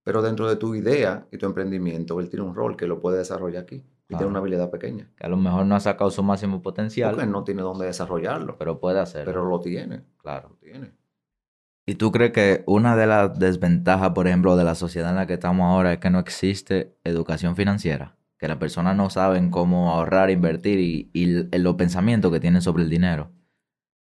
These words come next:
Speaker 1: Ese es mi tema favorito.
Speaker 2: <laughs> La educación
Speaker 1: Sí,
Speaker 2: financiera.
Speaker 1: sí, ese es mi tema favorito.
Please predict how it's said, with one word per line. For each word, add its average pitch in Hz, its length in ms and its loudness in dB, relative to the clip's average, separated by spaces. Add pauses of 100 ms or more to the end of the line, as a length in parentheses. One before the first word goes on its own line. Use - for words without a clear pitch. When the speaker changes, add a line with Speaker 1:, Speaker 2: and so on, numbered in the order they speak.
Speaker 1:
Ese 95 300 -10
es 87 60 -4
mi 82 100 -6
tema 78 240 -6
favorito. - 640 -8 (240)
Speaker 2:
<laughs> - 0 -
La 101 340 2
educación 95 420 2
Speaker 1:
Sí, 98 60 -2
Speaker 2:
financiera. 98 420 2
Speaker 1:
sí, 80 80 -8
ese 76 180 -8
es 78 60 -2
mi 73 100 -6
tema 71 240 -6
favorito. 67 580 -12